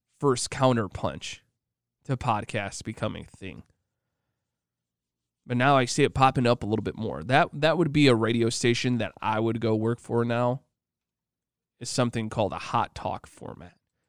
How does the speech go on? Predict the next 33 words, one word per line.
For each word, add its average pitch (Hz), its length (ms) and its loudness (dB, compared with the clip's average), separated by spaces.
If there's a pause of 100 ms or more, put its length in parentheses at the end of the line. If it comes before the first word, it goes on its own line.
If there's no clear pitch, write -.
(1080)
When 127 100 -4
I 110 60 0
wanna 131 260 4
talk 156 280 4
sports, 165 400 0
I 117 40 2
could 113 140 -10
talk 101 240 -4
sports. 101 400 -10
When 117 80 -2
I 120 60 0
wanna 131 200 4
talk 131 280 2
a 135 40 2
little 131 180 4
bit 131 140 6
about 131 300 4
life, 135 320 6
I 107 80 -8
could - 100 -20
talk 110 280 -6
a 95 40 -12
little 98 180 -4
bit 110 140 -4
about 110 260 -6
life. 117 340 -2 (1900)
When 107 120 -10
I 107 140 -10
wanna 120 300 0
talk 123 240 2
about 113 240 2
mooning 139 400 2
people, 208 480 -4